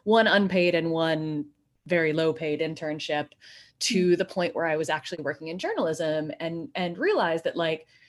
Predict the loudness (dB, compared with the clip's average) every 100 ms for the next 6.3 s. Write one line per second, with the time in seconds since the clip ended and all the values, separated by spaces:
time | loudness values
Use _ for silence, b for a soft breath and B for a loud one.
0 | b b b _ _ _ _ _ -2 0
1 | 2 4 2 2 -2 -4 -2 0 0 -2
2 | -2 -2 -2 -4 -4 -6 -8 -2 2 2
3 | 0 -2 0 0 0 -8 -4 0 0 -2
4 | -2 -2 -2 -2 2 2 0 -4 -6 -6
5 | -6 -4 -4 -4 -10 -8 -6 -4 -4 -4
6 | -4 -6 -8